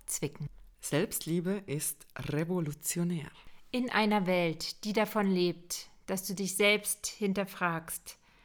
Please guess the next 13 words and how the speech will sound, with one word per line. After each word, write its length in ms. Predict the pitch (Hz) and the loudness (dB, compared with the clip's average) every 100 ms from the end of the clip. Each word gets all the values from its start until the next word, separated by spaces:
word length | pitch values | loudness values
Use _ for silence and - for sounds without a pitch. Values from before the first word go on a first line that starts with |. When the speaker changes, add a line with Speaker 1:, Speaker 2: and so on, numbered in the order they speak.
| - _ - | -20 _ -4
Speaker 1:
ist 220 | 220 214 | -2 0
es 140 | 214 | -2
ein 220 | - 196 185 | 0 0 0
radikaler 840 | 175 190 226 269 - 202 202 202 | 2 2 2 0 4 4 6 2
Akt, 280 | 165 165 - | 0 -2 -12
sich 480 | - - - 196 - | -14 -10 -6 -4 0
selbst 440 | 202 214 - - | 0 2 0 0
so 180 | 214 247 | 0 0
zu 180 | - 233 | -2 -2
lieben, 400 | 214 208 214 202 | 0 0 -2 0
wie 100 | 175 | 0
man 200 | 165 160 | -2 -4
ist, 500 | 214 370 - - | -6 -6 -10 -12